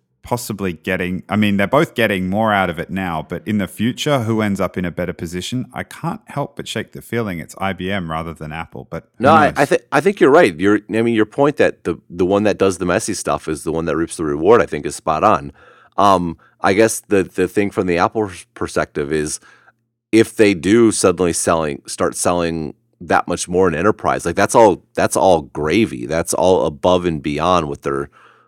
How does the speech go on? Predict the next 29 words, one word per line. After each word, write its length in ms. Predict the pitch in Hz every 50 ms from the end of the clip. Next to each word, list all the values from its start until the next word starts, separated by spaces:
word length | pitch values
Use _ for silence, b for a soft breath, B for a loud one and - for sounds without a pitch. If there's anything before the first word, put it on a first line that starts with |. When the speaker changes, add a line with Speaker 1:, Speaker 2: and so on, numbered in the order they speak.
| b b
Speaker 2:
what 160 | - 82 80 -
they're 160 | 95 87 80
selling 360 | - - 95 85 80 76 76
now. 300 | 80 87 98 98 87 82
And 80 | 73 69
I 60 | 78
guess, 400 | 78 87 85 80 - - - b b b b b -
yes, 360 | 92 95 95 95 - - -
you 160 | 95 98 95
run 220 | 90 92 90 87
the 100 | 85 85
risk 420 | 85 85 90 90 87 - - - -
of, 340 | 80 76 76 69 - b b b b b b b b _ 80
of 240 | 82 80 73 71
getting 260 | - 101 90 87 87 82
a 120 | 78 78
bump 360 | 71 65 - 90 90 90 -
in 140 | 87 80 78
sales 480 | - - - 87 87 85 82 82 76 82
and 100 | 78 78
then 220 | 80 76 71 73
losing 340 | 78 92 113 104 87 80 67
it. 360 | 62 60 50 - _ - - b b b _ -
Um, 500 | - 85 82 78 76 71 69 71 73 73 - _ _ _ _ _ _ _ _ _ _ _ -
but 260 | 107 92 78 67 - _
what's 240 | - 92 92 - -
the 80 | - 90
alternative? 540 | 76 - - - 107 95 78 67 64 62 71
Not 260 | 76 73 - -